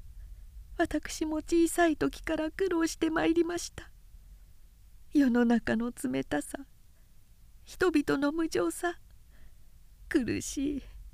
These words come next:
つらい日々、言いようのない貧しさ。お市はそういう中で育ちました。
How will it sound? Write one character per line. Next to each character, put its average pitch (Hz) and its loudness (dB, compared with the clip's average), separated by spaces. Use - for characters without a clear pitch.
つ - -4
ら 269 0
い 302 -4
日 339 -6
々、 320 -8
言 392 6
い 392 6
よ 403 4
う 381 2
の 381 2
な 381 0
い 403 -6
貧 311 2
し 381 -2
さ。 - -6
お 254 8
市 254 4
は 220 2
そ 302 4
う 311 8
い 294 6
う 302 6
中 311 4
で 277 4
育 294 6
ち - 2
ま 302 4
し - -6
た。 294 -8